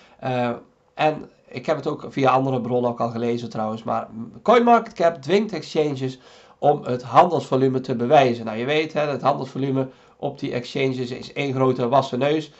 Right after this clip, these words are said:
Als je kijkt waar Bitcoin, eh, de afgelopen vierentwintig uur het meest in verhandeld is, is, eh, Bitmax. En daaronder komt al Fcoin, de beurs Fcoin, <laughs> jawel.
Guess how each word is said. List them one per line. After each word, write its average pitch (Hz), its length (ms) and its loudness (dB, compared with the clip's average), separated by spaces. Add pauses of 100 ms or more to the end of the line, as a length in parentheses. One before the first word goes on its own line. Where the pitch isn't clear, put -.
(160)
Als - 100 -20
je - 60 -20
kijkt 143 260 2
waar 127 140 2
Bitcoin, 165 520 2
eh, 135 140 0
de 139 80 0
afgelopen 143 460 0
vierentwintig 139 480 -2
uur 135 140 2
het 131 120 -4
meest 143 240 -4
in 135 80 -4
verhandeld 185 460 2
is, 160 220 0 (340)
is, 120 280 -8
eh, 117 160 -4 (120)
Bitmax. 196 680 2 (340)
En 127 220 -2
daaronder 131 420 2
komt 123 240 -2
al 113 200 -6 (160)
Fcoin, 185 640 0
de 131 140 0
beurs 220 360 2
Fcoin, 139 640 0
<laughs> - 0 - (140)
jawel. 143 480 2